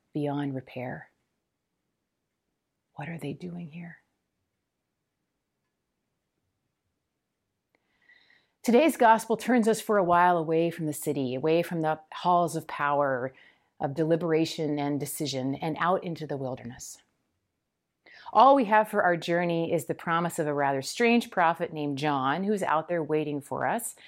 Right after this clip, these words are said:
waiting to dunk us in the waters of a muddy river and tell us to repent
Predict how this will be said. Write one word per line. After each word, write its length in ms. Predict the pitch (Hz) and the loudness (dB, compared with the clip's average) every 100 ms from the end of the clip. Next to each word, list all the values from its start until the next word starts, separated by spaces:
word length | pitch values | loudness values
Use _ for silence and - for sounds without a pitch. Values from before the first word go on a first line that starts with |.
| - - _ - | -20 -20 _ -2
waiting 320 | 180 180 185 | 2 2 0
to 100 | 185 | -4
dunk 360 | 143 156 170 - | 0 0 0 -2
us 320 | 135 143 - | -2 -2 -4
in 140 | - | -6
the 100 | 143 | -6
waters 440 | 139 139 156 151 143 | -2 0 2 0 -4
of 100 | 135 | -6
a 60 | |
muddy 340 | 139 147 165 165 | -4 -2 -2 -2
river 420 | 139 131 131 131 _ _ _ - | -4 -2 -4 -4 _ _ _ -8
and 120 | 143 | -6
tell 220 | - 165 | -4 -4
us 140 | 156 - | -4 -8
to 160 | - | -8
repent 560 | 139 139 - 127 - | -6 -6 -6 -8 -10